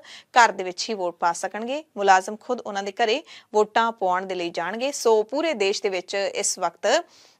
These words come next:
ਕਿਹੜੀਆਂ-ਕਿਹੜੀਆਂ ਪਾਰਟੀਆਂ ਮੈਦਾਨ ਦੇ ਵਿੱਚ ਨੇ, ਕਿਹਦੇ ਵਿੱਚ ਮੁੱਖ ਮੁਕਾਬਲਾ ਹੈ, ਆਪਾਂ ਸਾਰੇ ਜਾਣਦੇ ਹਾਂ। ਮੁੱਖ ਮੁਕਾਬਲਾ ਹੈ ਬੀਜੇਪੀ ਅਤੇ ਇੰਡੀਆ ਗੱਠਜੋੜ ਦੇ ਵਿੱਚ। ਅਹ, ਕਾਂਗਰਸ, ਸੀ ਪੀ ਐਮ, ਬਹੁਜਨ ਸਮਾਜ ਪਾਰਟੀ, ਨੈਸ਼ਨਲ ਪੀਪਲਜ਼ ਪਾਰਟੀ, ਇਹ ਸਾਰੀਆਂ ਪਾਰਟੀਆਂ ਨੇ ਜਿਹੜੀਆਂ,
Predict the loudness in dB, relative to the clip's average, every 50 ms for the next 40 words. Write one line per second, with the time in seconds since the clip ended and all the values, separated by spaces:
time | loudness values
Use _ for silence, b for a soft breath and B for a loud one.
0 | b 2 6 6 6 6 4 2 2 0 0 0 0 4 4 4 4 4 2 -4
1 | -2 -2 0 2 2 0 0 -2 -4 -6 -6 -6 -6 -8 -8 -8 -6 -4 -4 -4
2 | -4 -4 -6 -8 -8 -8 -10 -10 -10 -6 -2 -2 -2 0 0 0 -2 0 -2 -4
3 | -2 0 0 0 0 -2 -4 -4 -4 -4 -6 -6 -6 -6 -8 -8 -8 -10 -6 -2
4 | 0 0 2 2 0 0 0 -2 -4 -4 -2 0 0 0 0 0 -2 -2 -2 -2
5 | -6 -6 -6 -6 -4 -4 -2 0 -2 -2 -2 -2 -4 -2 -2 -2 0 0 0 0
6 | 0 0 0 0 0 0 0 -4 -10 -18 -16 -18 -6 2 6 8 8 8 6 6
7 | 6 8 8 8 8 6 4 2 2 2 2 -2 -2 -2 -2 -6 -6 -4 -2 0
8 | 0 0 0 0 2 2 2 2 0 -2 -4 -4 -2 -2 -2 -2 0 2 2 2
9 | 2 2 0 -4 -8 -6 -4 -4 -4 -4 -4 -4 -4 -6 -4 -4 -6 -8 -6 -2
10 | 0 0 0 0 -2 0 4 6 6 6 4 2 -2 -6 -4 -2 -2 -2 -2 0
11 | 4 6 6 6 4 2 -2 -4 -4 2 4 4 4 4 0 -4 -6 -6 -4 -6
12 | -6 -6 -6 -6 -4 -2 -2 -2 -2